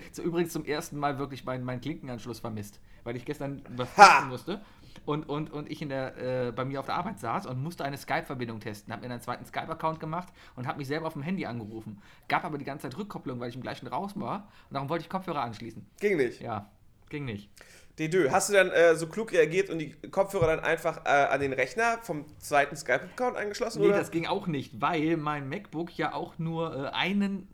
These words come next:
Speaker 1: Eingang hat, also ein-, einen Klinkeneingang hat, der da mit einem Mikrofon belegt war.
Speaker 2: Warum hast du denn da kein Headset angeschlossen?
Speaker 1: Weil die U-S-B-Dinger auch voll waren. Du hättest mein Ding mal gestern sehen sollen.
Speaker 2: Nee, aber ich
Speaker 1: Meine
Speaker 2: meine, aber,
Speaker 1: Lightning-Anschlüsse waren bis
Speaker 2: aber du hast doch die Standard-iPhone, äh, Kopfhörer.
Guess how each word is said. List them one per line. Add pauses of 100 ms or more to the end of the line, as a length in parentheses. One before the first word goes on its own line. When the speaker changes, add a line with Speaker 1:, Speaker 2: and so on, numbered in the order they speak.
(140)
Speaker 1:
Eingang
hat,
also
ein-,
einen
Klinkeneingang
hat, (260)
der
da
mit
einem
Mikrofon
belegt
war. (680)
Speaker 2:
Warum
hast
du
denn
da
kein
Headset
angeschlossen? (1600)
Speaker 1:
Weil
die
U-S-B-Dinger
auch
voll
waren. (100)
Du
hättest
mein
Ding
mal
gestern
sehen
sollen.
Speaker 2:
Nee,
aber
ich
Speaker 1:
Meine
Speaker 2:
meine,
aber,
Speaker 1:
Lightning-Anschlüsse
waren
bis
Speaker 2:
aber
du
hast
doch
die
Standard-iPhone,
äh,
Kopfhörer.